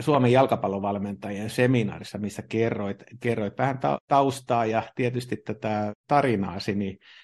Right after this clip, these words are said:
mutta mennään vähän tähän oma-, omaan urapolkuusi, että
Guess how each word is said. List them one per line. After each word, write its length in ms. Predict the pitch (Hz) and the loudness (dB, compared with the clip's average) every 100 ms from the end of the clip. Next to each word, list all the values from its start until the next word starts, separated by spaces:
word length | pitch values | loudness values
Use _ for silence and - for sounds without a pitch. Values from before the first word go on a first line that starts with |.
| _ | _
mutta 340 | 120 123 123 135 | -2 -2 2 2
mennään 360 | 185 233 196 | 2 2 2
vähän 240 | 190 196 139 | 2 0 0
tähän 280 | 143 135 123 | 2 0 0
oma-, 400 | 156 151 - - _ _ - | 0 0 -2 -6 _ _ -4
omaan 540 | 147 165 143 113 101 - - | 0 4 4 4 0 -8 -4
urapolkuusi, 1200 | 156 151 151 117 - 110 113 101 - 92 - - | -2 2 4 4 4 0 2 0 -6 -12 -10 -10
että 340 | 104 - 98 | -10 -10 -8